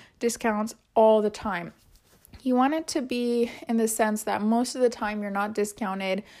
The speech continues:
because that will raise the value of your brand, but still offer them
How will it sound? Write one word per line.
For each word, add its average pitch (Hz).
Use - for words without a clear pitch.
because 220
that 208
will 214
raise 208
the -
value 208
of 202
your 190
brand, 196
but 247
still 226
offer 202
them 196